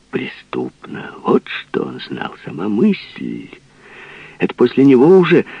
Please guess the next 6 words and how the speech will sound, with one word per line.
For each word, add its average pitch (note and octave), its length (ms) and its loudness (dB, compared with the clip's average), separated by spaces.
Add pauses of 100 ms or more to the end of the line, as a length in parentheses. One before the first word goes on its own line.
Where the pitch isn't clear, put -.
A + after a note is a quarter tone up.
(160)
забыли A2 440 4
накрепко, F#2+ 840 0 (380)
что - 260 -6
начинается D#2 600 -4
с - 120 -14
неё, E2+ 800 0